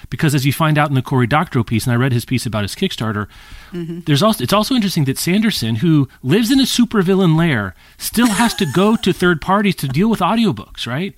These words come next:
Speaker 1: Because
Speaker 2: Mm-hmm.
Speaker 1: audiobooks are hard to distribute because you can't email them to people because the file sizes are too big.
Speaker 2: Right.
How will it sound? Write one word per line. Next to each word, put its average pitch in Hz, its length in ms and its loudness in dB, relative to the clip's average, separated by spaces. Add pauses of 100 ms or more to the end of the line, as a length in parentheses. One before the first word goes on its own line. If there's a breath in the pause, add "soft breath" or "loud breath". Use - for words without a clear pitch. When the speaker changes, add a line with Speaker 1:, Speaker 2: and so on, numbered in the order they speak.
(280 loud breath)
Speaker 1:
Because 175 280 -2
Speaker 2:
Mm-hmm. - 100 -4 (200)
Speaker 1:
audiobooks 226 240 0
are 185 60 0
hard 196 240 0
to 185 60 -4
distribute 170 440 -4
because 160 280 -2
you 190 60 2
can't 240 280 0
email 285 300 4
them 196 140 2
to - 120 -6
people 123 420 -6 (160 loud breath)
because 208 200 2
the 233 80 0
file 285 320 0
sizes 208 380 -2
are 170 60 0
too 156 160 -2
big. 135 260 -4
Speaker 2:
Right. 311 100 2